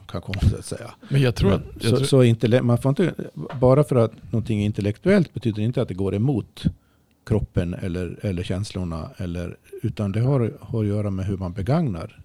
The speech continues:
Speaker 1: intellektet i förhållande
Speaker 2: Mm.
Speaker 1: till vad och vad man låter intellektet prioritera och så vidare.
Speaker 2: Jag tror att en sak som jag slog mig nu när jag hörde det där som du sa,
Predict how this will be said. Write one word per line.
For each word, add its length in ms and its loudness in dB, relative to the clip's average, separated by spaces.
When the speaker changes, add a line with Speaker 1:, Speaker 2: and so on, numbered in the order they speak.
Speaker 1:
intellektet 680 -12
i 40 -6
förhållande 340 -4
Speaker 2:
Mm. 120 -10
Speaker 1:
till 140 -10
vad 300 -2
och 60 -10
vad 100 -10
man 140 -8
låter 360 -10
intellektet 680 -8
prioritera 720 -4
och 140 -10
så 80 -12
vidare. 320 -14
Speaker 2:
Jag 160 -4
tror 140 2
att 100 -4
en 180 0
sak 260 -4
som 160 -4
jag 240 -6
slog 320 -4
mig 100 -2
nu 80 0
när 100 0
jag 80 -2
hörde 200 0
det 80 -4
där 60 -4
som 160 -6
du 80 -4
sa, 280 -6